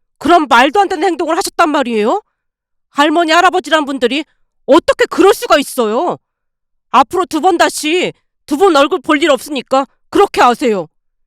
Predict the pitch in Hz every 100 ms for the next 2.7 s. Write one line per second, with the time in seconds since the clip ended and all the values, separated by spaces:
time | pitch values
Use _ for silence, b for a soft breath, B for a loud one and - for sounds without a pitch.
0 | _ _ _ _ _ _ - - 508 381
1 | 359 403 359 403 359 381 466 587 554 554
2 | 508 330 311 285 277 269 294